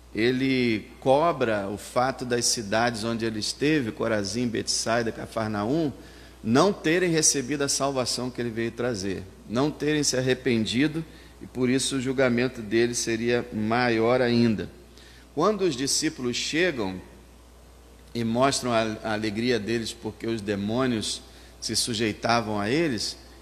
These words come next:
ele diz para os discípulos: "Olha, não se alegrem porque os demônios se sujeitam a vocês, se alegrem porque o nome de vocês está escrito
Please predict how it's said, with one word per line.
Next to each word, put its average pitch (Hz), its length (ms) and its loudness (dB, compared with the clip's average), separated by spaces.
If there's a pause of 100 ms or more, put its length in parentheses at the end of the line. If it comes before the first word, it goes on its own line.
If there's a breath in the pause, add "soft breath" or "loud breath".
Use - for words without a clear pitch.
(120 loud breath)
ele 151 220 2
diz 147 260 -2
para - 180 -4
os 135 40 -2
discípulos: 120 540 -2
"Olha, 147 240 4
não 170 160 -2
se - 160 0
alegrem 151 420 2
porque 131 300 -6
os 127 100 0
demônios 113 520 0
se - 40 -4
sujeitam 107 540 -4
a - 20 -4
vocês, 98 640 -4
se - 160 2
alegrem 123 440 2
porque 156 480 -2 (480 loud breath)
o 110 60 -6
nome 131 400 4
de 147 100 -4
vocês 139 440 0
está 151 160 0
escrito 147 720 0